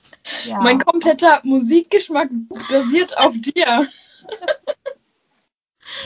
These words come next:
Speaker 1: Ja, anyways, also ich fühle mich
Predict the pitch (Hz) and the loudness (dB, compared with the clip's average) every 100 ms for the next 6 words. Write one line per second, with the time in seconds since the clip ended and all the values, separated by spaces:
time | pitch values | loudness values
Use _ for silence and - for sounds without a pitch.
0 | 135 - - - 190 190 - 247 262 254 | -16 -18 -20 -10 -4 -4 -4 -4 -2 0
1 | 208 190 190 190 185 180 208 - 262 214 | 0 0 -2 -10 -10 -10 -14 -12 -6 -4
2 | 202 208 - | -4 -8 -14